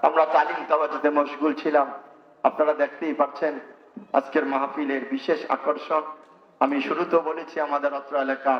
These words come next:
অত্যন্ত সুনাম ধন্য দরবার, এবং যে দরবারের পীর সাহেব কেবলা আমাদের মাহফিল, আমার জানা মতে কখনো হুজুরের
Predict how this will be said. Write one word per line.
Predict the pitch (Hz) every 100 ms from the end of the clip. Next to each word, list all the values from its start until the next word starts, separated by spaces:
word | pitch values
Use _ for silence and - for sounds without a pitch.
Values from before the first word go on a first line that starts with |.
| -
অত্যন্ত | 131 151 139 135
সুনাম | - 147 165 170 135
ধন্য | 147 143 143
দরবার, | 143 143 156 165 - - _ - _ _ _ _ _ _
এবং | 147 156 156
যে | 160 156
দরবারের | 156 156 170 160 -
পীর | 160 -
সাহেব | 185 165 -
কেবলা | 165 165 170
আমাদের | 180 151 156 151
মাহফিল, | 139 143 147 - 160 135 - -
আমার | 160 208 190
জানা | 165 160
মতে | 160 156 143 151
কখনো | 151 - 160 151
হুজুরের | 139 143 151 147